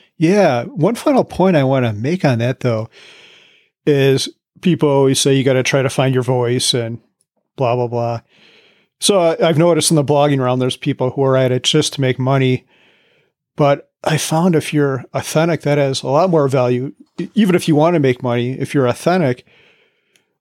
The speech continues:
uh, people will see that and gravitate towards you. So in the end, it might be more of a struggle to start with, but just being your true self. There, there's a great blog post on this,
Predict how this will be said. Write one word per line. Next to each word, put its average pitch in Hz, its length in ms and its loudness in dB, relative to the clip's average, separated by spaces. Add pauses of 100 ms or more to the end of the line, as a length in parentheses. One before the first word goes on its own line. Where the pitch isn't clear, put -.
(100)
uh, 127 260 -2
people 139 680 0
will 135 100 -6
see 247 280 -2
that 127 300 0
and 135 200 -6
gravitate 139 600 -2
towards 151 380 -6
you. 127 140 -6
So 143 280 0
in 190 140 2
the 180 140 4
end, 190 180 2
it 131 80 0
might 135 200 0
be 143 100 0
more 135 180 2
of 131 80 -4
a 131 40 -4
struggle 135 400 0
to - 100 -6
start 180 320 0
with, 135 240 -4
but 123 140 -10
just - 200 -6
being 156 220 0
your 123 180 -2 (500)
true 185 240 0
self. 143 440 0
There, 127 120 0
there's 120 240 -4
a 120 40 -4
great 185 280 0
blog 131 280 -2
post - 300 -4
on 117 160 -6
this, 117 240 -6